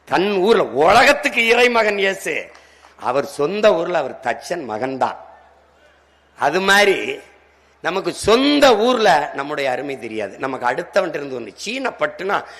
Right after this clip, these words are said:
சீன பட்டு, சீன பட்டு. பொண்ணு கொடுக்கும்போது மாப்பிள்ளை துபாய் மாப்பிள்ளை, சிங்கப்பூர் மாப்பிள்ளை, துபாய்க்கே கட்டி கொடுக்குற மாதிரி பேசுவான். அங்க என்ன பண்ணிக்கிறார்? ஒட்டகம் மேய்க்கிறாரு.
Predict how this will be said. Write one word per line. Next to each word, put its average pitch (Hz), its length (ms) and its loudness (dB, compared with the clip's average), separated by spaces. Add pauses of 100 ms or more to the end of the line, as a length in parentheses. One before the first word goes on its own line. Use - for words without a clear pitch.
(160)
சீன 208 560 -4
பட்டு, 117 560 -8
சீன 196 440 -8
பட்டு. 98 540 -16 (380)
பொண்ணு 202 240 0
கொடுக்கும்போது 175 500 -2
மாப்பிள்ளை 180 460 0 (240)
துபாய் 208 460 4
மாப்பிள்ளை, 131 460 -10 (680)
சிங்கப்பூர் 262 760 -4
மாப்பிள்ளை, 165 420 -2
துபாய்க்கே 254 460 4
கட்டி 196 200 -4
கொடுக்குற 170 300 -8
மாதிரி 196 300 -6
பேசுவான். 135 280 -12 (360)
அங்க 226 280 2
என்ன 254 140 6
பண்ணிக்கிறார்? 214 420 2
ஒட்டகம் 175 460 0
மேய்க்கிறாரு. 92 720 -10